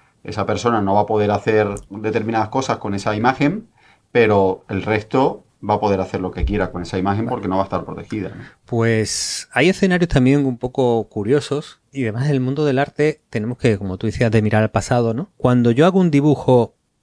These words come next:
Speaker 2: al estilo de Velázquez, ¿no? Y eso forma parte de mi prompt, forma parte de mis instrucciones. Claro, Velázquez, no,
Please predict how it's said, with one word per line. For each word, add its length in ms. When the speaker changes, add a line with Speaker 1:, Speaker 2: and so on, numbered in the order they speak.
Speaker 2:
al 120
estilo 320
de 80
Velázquez, 640
¿no? 180
Y 100
eso 280
forma 240
parte 240
de 80
mi 100
prompt, 400
forma 240
parte 220
de 80
mis 120
instrucciones. 720
Claro, 280
Velázquez, 500
no, 140